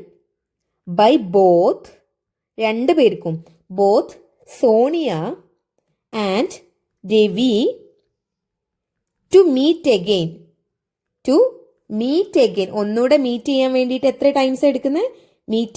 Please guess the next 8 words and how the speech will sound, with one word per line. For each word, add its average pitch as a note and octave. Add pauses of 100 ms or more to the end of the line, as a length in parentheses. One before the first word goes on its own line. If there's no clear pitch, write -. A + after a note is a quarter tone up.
again G#3+
equal F#3 (100)
to D#4+ (480)
L G#3 (120)
C E4+ (300)
M B3 (540)
of F3+ (440)
eighteen G#3